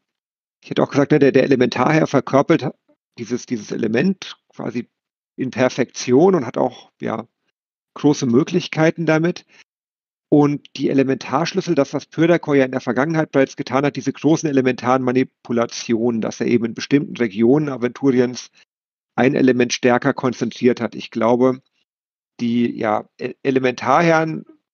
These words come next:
so mächtig sie sind, haben nicht diese, diese Absicht, quasi etwas am Status quo zu ändern. Die verkörpern ihr Element und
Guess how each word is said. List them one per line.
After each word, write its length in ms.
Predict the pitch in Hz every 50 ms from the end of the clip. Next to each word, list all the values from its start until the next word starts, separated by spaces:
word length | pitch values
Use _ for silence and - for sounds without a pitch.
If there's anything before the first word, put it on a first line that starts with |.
| _ _ _
so 80 | - 120
mächtig 340 | 120 131 135 - - 147 -
sie 120 | - 139
sind, 300 | 107 101 139 165 - -
haben 300 | 113 120 127 135 143 139
nicht 200 | 135 131 - - -
diese, 540 | 131 120 110 127 127 120 120 117 113 110 107 _ _ _ _ _ _ _ _ _ _ _ _ _ _ _ _
diese 300 | - - 147 127 151 151
Absicht, 380 | - 135 - - 165 156 127 -
quasi 320 | - - 143 139 123 151
etwas 220 | 147 - 151 131 139
am 100 | 135 120
Status 380 | - - 123 123 147 139 -
quo 220 | - - 127 127 131
zu 140 | - -
ändern. 360 | 131 - 127 127 123 117 110 107
Die 80 | 120
verkörpern 500 | - 131 117 - - 123 139 - 147 135
ihr 140 | 131 127 120
Element 500 | - 117 113 107 113 127 175 202 202 -
und 340 | - - 120 123 120 -